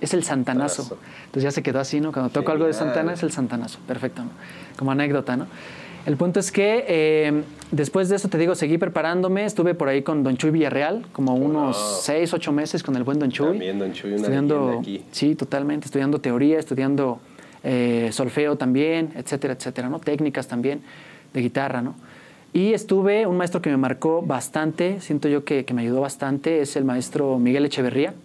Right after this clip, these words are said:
Speaker 1: Miguel Ángel Echeverría Cuellar, me parece que es su segundo apellido. Él ahorita está en Querétaro, es principalmente bajista, pero él fue saxofonista del grupo Chocolate.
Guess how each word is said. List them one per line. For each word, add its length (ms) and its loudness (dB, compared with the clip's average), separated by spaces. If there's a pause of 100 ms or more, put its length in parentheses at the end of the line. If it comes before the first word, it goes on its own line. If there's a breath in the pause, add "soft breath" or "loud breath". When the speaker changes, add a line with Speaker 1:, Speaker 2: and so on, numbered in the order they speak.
(380 loud breath)
Speaker 1:
Miguel 180 -2
Ángel 180 0
Echeverría 520 0
Cuellar, 340 -2
me 60 -6
parece 240 -6
que 80 -6
es 60 -6
su 200 -8
segundo 300 -2
apellido. 420 0 (400 loud breath)
Él 80 2
ahorita 160 0
está 120 -2
en 60 2
Querétaro, 320 2
es 100 -2
principalmente 500 0
bajista, 440 0
pero 220 2
él 140 2
fue 340 0 (500 loud breath)
saxofonista 1000 0
del 160 2
grupo 240 2
Chocolate. 600 -2